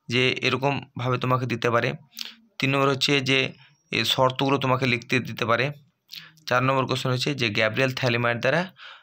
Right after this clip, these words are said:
আহ, কোন অ্যামিনের প্রস্তুত করা যায়, কোন অ্যামিন? একমাত্র প্রাইমারি অ্যামিনে প্রস্তুত করা যায়, সেকেন্ডারি বা টারশিয়ারি অ্যামিন কখনোই প্রস্তুত করা যাবে না এই গ্যাব্রিয়েল থ্যালিমাইড দ্বারা। তো thank you, এই ছিল আমাদের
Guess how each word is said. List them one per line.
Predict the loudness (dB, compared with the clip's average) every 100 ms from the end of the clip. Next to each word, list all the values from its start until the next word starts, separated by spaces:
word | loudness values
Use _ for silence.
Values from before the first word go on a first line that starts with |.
| _
আহ, | 0 0 0 -2
কোন | 0 2 0 -6 _ _ _
অ্যামিনের | 0 0 0 -2 -4 -16 _ _ _ _ -20 -20 _
প্রস্তুত | -2 0 0
করা | 2 2
যায়, | 0 0
কোন | 0
অ্যামিন? | 0 -2 -6 -12 _ _
একমাত্র | -4 -4 0 -2 2 -2
প্রাইমারি | 2 2 2 2 2
অ্যামিনে | 0 0 -2
প্রস্তুত | -4 -6 -6 0
করা | 0
যায়, | 2 -2 -6 -18 -20 _ -8 -2
সেকেন্ডারি | 0 0 0 2 2
বা | 0
টারশিয়ারি | 2 0 0 0 0 -2 -2
অ্যামিন | -4 -2 0
কখনোই | -2 0 0 0
প্রস্তুত | -2 -6 -6 -2
করা | 0 0 -2 -10 -20 _ -4
যাবে | -2 0
না | 0
এই | 0
গ্যাব্রিয়েল | 0 0 -2
থ্যালিমাইড | -2 -2 -2 -2
দ্বারা। | -4 -4 -10 -16 -16 -16 _ _ -8 -2
তো | 0 0 -2 -8 -4
thank | -2 0
you, | 0 -2 -8 _ -20 -4
এই | -2
ছিল | 0 2
আমাদের | 2 2 -2